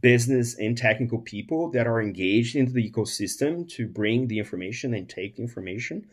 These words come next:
And you have to, the ability to actually benefit from the innovation and also take innovation that you might want to fork on that chain from what you've learned by using the infrastructure. So it, it requires some effort,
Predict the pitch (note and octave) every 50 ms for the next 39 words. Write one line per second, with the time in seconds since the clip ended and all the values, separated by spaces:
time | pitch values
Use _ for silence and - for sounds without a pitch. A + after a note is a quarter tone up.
0 | - - - - - - - _ _ - B2 B2 A#2+ A#2+ A#2 A#2 A2 A2+ A#2+ C3
1 | C#3 B2+ C3 B2 B2 A#2+ - - B2 A#2 A#2 A#2 A#2 - A#2+ B2+ B2 G#2 B2 B2+
2 | B2 B2+ B2 A#2+ A#2 - - A2+ A2+ A#2 A#2 G#2 A2+ A#2+ A#2+ - C3 A#2+ A2 G2
3 | F#2 A2+ B2 D#3 F#3+ G3 - A3 - - G#3+ G#3 G#3 G#3+ G#3 G#3+ G#3+ G#3 G#3 G3
4 | G3 G3 - G#3 F#3+ F3+ D#3 C#3+ D#3+ D#3 - E3 C#3+ - C#3+ C3+ D3 C#3 C#3+ D#3
5 | D#3 D3+ C3 C3 C3 D#3 - - A2+ F#2+ F#2 - - - - - - _ - A#2
6 | A2+ G#2+ G#2+ - A2 G#2 B2 C3 B2+ B2 A#2 A#2+ A#2+ A#2 A#2+ A#2+ B2 A#2 A#2 -
7 | - - - A#2+ A#2+ A#2 A#2 A#2 - - _ - - - - C3 F3 A3+ G#3+ -
8 | - - - - _ _ _ _ _ _ _ _ - B2+ A#2+ A#2+ A#2 A#2+ A#2+ A#2+
9 | A#2 A#2+ - - _ - - - - C3 B2+ G#2+ F#2+ A#2 D3 D#3 C#3 - _ _
10 | _ - - - C3+ B2+ B2 B2 B2 B2 B2 A#2 B2 B2+ A#2 G#2 A2 A2+ B2+ C3
11 | B2 A#2+ A#2 A#2 A#2 A#2 G#2 A2+ A2 G#2 A2 B2 B2+ A#2 A#2 A2+ G2 A2+ A2 A2+
12 | A2+ - - - - - F#3+ F3+ F#3 - - E2+ G#2 C#3 C#3 - _ _ _ _
13 | _ _ _ - - D3+ C3+ C#3 C#3 - - - G3 G#3+ G3+ G3 - F#3 G3 F3+
14 | F#3+ F#3 F#3 - G#3+ G#3 G3+ F#3 E3+ E3 - - - - F3+ E3+ E3+ - - -
15 | D#3 D#3 - - A#2+ G2+ F2+ D3 F3+ F3+ -